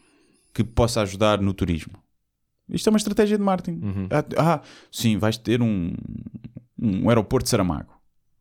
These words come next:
Speaker 1: Mas ninguém vem cá, não vai ser nas notícias, e ninguém vem cá visitar o aeroporto de Saramago. O aeroporto Cristiano Ronaldo foi notícia em todo o lado do mundo. E há muita gente, "Olha, se calhar vamos lá à Madeira ver
Speaker 2: É verdade.
Speaker 1: como é que é."
Speaker 2: Vou tirar uma fotografia com o busto.
Speaker 1: O, tirar a fotografia com o busto. Portanto, acho que, acho que faz sentido. É,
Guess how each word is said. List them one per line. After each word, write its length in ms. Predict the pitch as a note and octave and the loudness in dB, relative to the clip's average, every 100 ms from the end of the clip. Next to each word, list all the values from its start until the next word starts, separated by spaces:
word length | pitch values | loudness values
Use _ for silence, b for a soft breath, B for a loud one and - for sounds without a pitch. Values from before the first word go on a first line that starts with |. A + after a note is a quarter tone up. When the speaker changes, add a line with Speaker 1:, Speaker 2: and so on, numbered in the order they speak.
| _ _ _ - | _ _ _ 0
Speaker 1:
Mas 120 | B3+ | 2
ninguém 220 | A3+ A3 | 6 6
vem 160 | F3 D#3 | 4 4
cá, 280 | C3+ G#2+ D#2+ | 4 2 2
não 140 | C3 | 2
vai 100 | D#3 | 2
ser 100 | E3+ | 2
nas 160 | D#3+ C#3+ | 2 2
notícias, 540 | C3+ A2 G2 G2 A2+ | 2 0 0 -2 0
e 40 | |
ninguém 280 | D3 D#3 D#3+ | 2 2 2
vem 180 | C#3+ C#3+ | 2 2
cá 180 | B2+ B2 | 2 2
visitar 520 | A2 A#2 A#2+ G2 G2 | 2 -2 2 2 2
o 120 | B2 | 2
aeroporto 320 | C3+ D3 D3+ C#3+ | 2 2 -2 -2
de 40 | |
Saramago. 400 | - D#3 D#3 - - _ _ _ _ _ - | 0 0 0 -4 -10 _ _ _ _ _ 0
O 260 | D#3 - | 0 4
aeroporto 320 | C3+ C3 B2+ | 4 4 0
Cristiano 260 | A#2+ - G#2+ | -2 -2 0
Ronaldo 480 | F#2+ F2 E2+ F2 - - | 2 2 0 -2 -10 -4
foi 180 | - | 0
notícia 280 | A2 G#2+ G2+ | 2 2 0
em 40 | G2 | 0
todo 160 | G#2 | 2
o 40 | F#2+ | 2
lado 200 | F2+ E2+ | 2 2
do 80 | F#2 | 0
mundo. 360 | F#2 F2+ E2+ B2 | 2 0 -2 -2
E 80 | |
há 20 | C#3 | -2
muita 140 | D#3 | 0
gente, 220 | F3+ B3 | 0 0
"Olha, 240 | F4 D#4+ D#4 | -2 -2 -6
se 80 | - | -6
calhar 120 | - E4 | 0 2
vamos 160 | G#3+ | 2
lá 100 | D3 | 2
à 40 | C#3 | 2
Madeira 300 | B2 F2 F#2 | 2 2 0
ver 100 | G#2+ | 0
Speaker 2:
É 40 | |
verdade. 280 | G#2+ F#2+ D#2+ | -2 -4 -2
Speaker 1:
como 80 | G2+ | -4
é 60 | |
que 160 | - - | -2 -6
é." 60 | - | -4
Speaker 2:
Vou 140 | A2+ | -4
tirar 140 | A2 A2+ | -2 -2
uma 80 | G#2+ | -2
fotografia 380 | A2+ G2+ - G2+ | -2 -4 -4 -6
com 100 | G2 | -6
o 40 | |
busto. 220 | F2+ C3 | 0 2
Speaker 1:
O, 160 | A#2 A2+ | 2 0
tirar 220 | - C3+ | 0 0
a 20 | |
fotografia 360 | A#2+ C#3 B2+ C3 | 0 -2 0 -2
com 100 | A#2+ | -2
o 20 | |
busto. 280 | F#2+ F2 - | -2 -4 -8
Portanto, 320 | - B3 A3+ | -4 -2 0
acho 140 | A3 - | -2 -6
que, 340 | - G#3 G3 | -8 -8 -2
acho 220 | G3+ - | -2 -2
que 100 | - | -2
faz 160 | - G#3 | 2 4
sentido. 400 | G#3+ G3+ G3 E3 | 2 2 2 2
É, 260 | D3 E2+ | 2 2